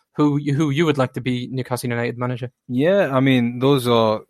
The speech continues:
Speaker 2: good options. I think Jesse Marsch would be very interesting. I'd love to see him in the Prem. You know, what he's doing at Salzburg is, is pretty cool. Like, I know a lot of the German, uh, you know, football fans really hate that,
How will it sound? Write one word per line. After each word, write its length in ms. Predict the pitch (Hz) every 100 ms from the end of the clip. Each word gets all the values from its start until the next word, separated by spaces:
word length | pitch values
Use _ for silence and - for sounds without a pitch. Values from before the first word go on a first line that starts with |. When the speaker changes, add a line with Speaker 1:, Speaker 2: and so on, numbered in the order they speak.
| -
Speaker 2:
good 140 | 117 113
options. 300 | 117 - 107
I 60 |
think 200 | 117 120
Jesse 220 | 131 127 117
Marsch 300 | 117 117 -
would 140 | 110
be 120 | 107
very 280 | 107 117 117
interesting. 400 | 107 113 107 110
I'd 100 | 104
love 120 | 113
to 80 | -
see 100 | -
him 120 | 104
in 40 | 101
the 80 |
Prem. 240 | 101 110 107
You 80 | 101
know, 120 | 104
what 100 | 104
he's 100 | 98
doing 160 | 107
at 80 | 104
Salzburg 540 | - 104 101 104 101 104
is, 320 | 98 - _ _
is 120 | 107
pretty 280 | - 120 101
cool. 360 | - 117 113 110 _ _ _ -
Like, 160 | 101 - -
I 80 | 117
know 160 | 120 120
a 20 |
lot 160 | 120 117
of 100 | 110
the 60 |
German, 420 | 104 120 117 110 104 _ -
uh, 400 | 104 98 95 - - _ _
you 100 | 104
know, 240 | 95 92 - _
football 260 | _ 120 110
fans 400 | - 110 104 101
really 240 | 113 107
hate 220 | 98 110 98
that, 200 | 98